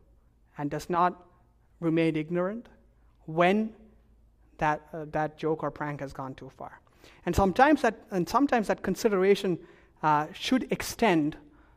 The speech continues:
to a conscious effort to change our behavior to be more pleasant and effective. Um, you know, one of the warnings in Proverbs is Proverbs chapter twenty-two. It says, uh, "Make no friendship with a man given to anger, nor go with a wrathful man, lest you learn his ways and entangle yourself in a snare."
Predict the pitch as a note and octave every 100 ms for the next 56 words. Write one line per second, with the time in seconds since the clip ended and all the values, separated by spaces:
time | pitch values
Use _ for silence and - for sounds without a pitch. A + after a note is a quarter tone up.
0 | _ F3+ E3 - G3 G3 G3+ G3 - F3
1 | D#3+ - F3+ F#3+ F3 D#3 D#3 - E3+ E3+
2 | E3+ E3+ - - - E3 E3 E3+ E3+ D#3
3 | D3 - C3 - _ _ - D3 C#3+ D3
4 | - C3 - _ _ _ _ - C#3+ C#3
5 | C#3+ - D#3+ D3+ G#3 A3 F3+ E3+ G3+ G#3+
6 | F3+ E3+ E3 D#3 D3 D#3 - E3 D#3+ D#3
7 | D#3+ D#3 - D#3+ D#3+ G#3 F3+ D#3 E3+ E3
8 | - - - - D#3 D#3 G#3+ - B3 -
9 | F3+ F3+ F#3+ E3+ D#3+ D#3+ E3+ D#3 D#3 D3+
10 | D3+ D#3+ C#3 - _ _ _ _ _ -
11 | _ _ F#3+ A#3 F#3 F#3 G3 - F3 E3
12 | D#3+ F#3+ - F3 D#3 D3 D3 E3+ - E3
13 | D#3+ F3 F3 D#3+ D#3 D#3 D3+ D3+ D3+ E3
14 | F3 D#3+ D3 - D3 C#3+ C3+ F#3+ F#3